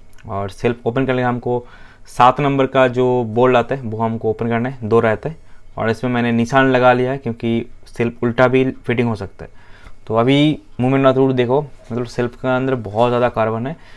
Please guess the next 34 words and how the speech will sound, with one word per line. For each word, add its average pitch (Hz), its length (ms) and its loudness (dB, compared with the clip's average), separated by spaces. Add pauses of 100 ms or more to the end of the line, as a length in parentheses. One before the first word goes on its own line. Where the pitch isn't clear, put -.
(180)
ये 117 60 0
second 127 260 -2
hand 135 200 0
self 127 280 -2
था 143 280 -4 (340)
तो 110 60 -4
इसलिए 117 500 0
I 107 40 -6
think 117 340 -4
सफाई 110 280 -6
वगैरह 110 180 -2
हुआ 107 220 -2
नहीं 107 140 -6
था। 147 80 -6 (460)
बाकी 120 200 0
सेल्फ 120 200 0
का 131 60 0
condition 120 400 0
मैं 123 100 0
आगे 120 180 4
दिखाऊंगा, 120 360 0
बहुत 107 420 -2
अच्छा - 260 -10
condition 123 420 0
है 123 60 -2
इसका। 139 280 -6 (380)
और 127 80 0
ये 123 60 0
टू 139 220 0
ट्वेंटी 143 400 0
एफ़ 139 180 4
का 135 80 0
self 127 380 -4
है 117 120 -10